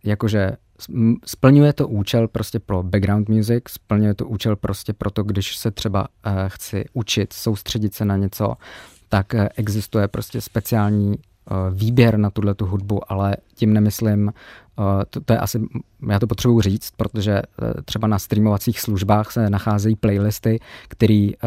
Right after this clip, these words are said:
mají sná-, název, eh, focus music a tak podobně.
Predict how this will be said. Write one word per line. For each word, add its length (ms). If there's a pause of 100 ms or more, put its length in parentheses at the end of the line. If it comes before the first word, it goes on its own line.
(340)
mají 340
sná-, 400 (260)
název, 640
eh, 40 (180)
focus 460
music 420 (100)
a 60
tak 180
podobně. 460